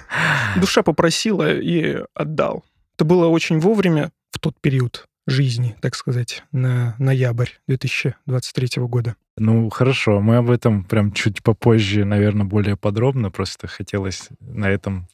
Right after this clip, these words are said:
Speaker 2: начать с этого. А вообще, э, мы же тут под-, подкаст про бег. Ты с нами уже сколько лет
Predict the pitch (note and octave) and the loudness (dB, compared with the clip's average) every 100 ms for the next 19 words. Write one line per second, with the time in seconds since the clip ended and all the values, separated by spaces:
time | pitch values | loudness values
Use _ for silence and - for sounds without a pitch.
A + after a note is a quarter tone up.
0 | _ - G#2 G2+ A#2 G2+ - C#3 A2 F#2+ | _ -2 0 4 2 2 2 0 0 -2
1 | F2 A2+ G2 G2 - C3 C#3+ D3+ - G#2 | -2 -4 -4 -2 -2 0 0 -2 -6 -6
2 | G2 G2 G2 G#2+ G#2+ G2+ - _ G#2 - | -4 -4 -2 -2 -2 -4 -10 _ -10 -8
3 | - - G#2+ G2+ - F#2+ F#2 B2 - - | -10 -4 -2 -4 -2 -2 0 0 -2 -16
4 | _ _ - G#2 A2 G#2 G2+ F2+ - _ | _ _ -6 -4 0 0 0 -4 -10 _
5 | G2 F#2+ F#2 - F#2 - D#2+ E2 - | -6 -4 -6 -6 -10 -10 -10 -10 -12